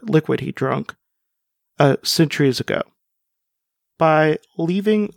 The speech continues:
behind his physical form and apparently becoming a being of pure energy, the Petrified Man learned, appeared before the Sun People, announcing himself to be Grok, the Incarnate, declaring his displeasure with their war and his desire for peace.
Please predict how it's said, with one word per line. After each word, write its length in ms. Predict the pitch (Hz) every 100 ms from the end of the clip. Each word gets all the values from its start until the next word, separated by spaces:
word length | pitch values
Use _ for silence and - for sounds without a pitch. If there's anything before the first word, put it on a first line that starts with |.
| -
behind 600 | 170 151 160 160 165 156
his 200 | 156 -
physical 380 | 170 151 - 151
form 520 | - 120 110 117 127 -
and 140 | 160
apparently 400 | 139 - 160 156
becoming 640 | 151 143 147 135 135 131 131 _ _ _ _ _ -
a 80 | 151
being 440 | 151 147 151 143
of 100 | 139
pure 260 | - 143 135
energy, 340 | 123 113 123
the 80 | 123
Petrified 420 | - 165 - 165
Man 220 | 151 147 131
learned, 420 | 135 143 143 139 - _ _ _ _ _ _ _ _ _ _ _ -
appeared 420 | 165 - 208 185
before 280 | 151 - 151
the 60 | 127
Sun 280 | - 120
People, 340 | 117 - 135 131
announcing 400 | 143 147 151 160
himself 400 | 147 - 143 135
to 60 | -
be 200 | 135 123
Grok, 500 | - 123 - _ -
the 200 | 135 135
Incarnate, 760 | 147 - 143 135 50 - - _ _ _ _
declaring 580 | - - 170 165 165 160
his 240 | 151 151 131
displeasure 580 | 143 - - 156 139
with 160 | 143 135
their 180 | 135 127
war 440 | 127 131 131 131
and 240 | 123 131 123
his 140 | 131
desire 540 | 131 123 123 117 117
for 180 | 117 123
peace. 360 | - 107 98